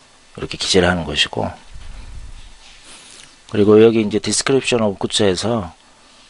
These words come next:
그 수출되는 제품에 대한 내역을 여기 기재를 하고요.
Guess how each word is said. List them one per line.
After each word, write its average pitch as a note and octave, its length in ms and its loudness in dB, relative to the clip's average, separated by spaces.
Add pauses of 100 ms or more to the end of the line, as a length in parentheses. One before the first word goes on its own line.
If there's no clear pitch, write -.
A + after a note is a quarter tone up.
(120)
그 - 120 -14
수출되는 A#2 800 4
제품에 G#2 400 2
대한 G2 180 4
내역을 F2 880 0
여기 E2 160 -4
기재를 F#2 380 -2
하고요. F#2 420 -2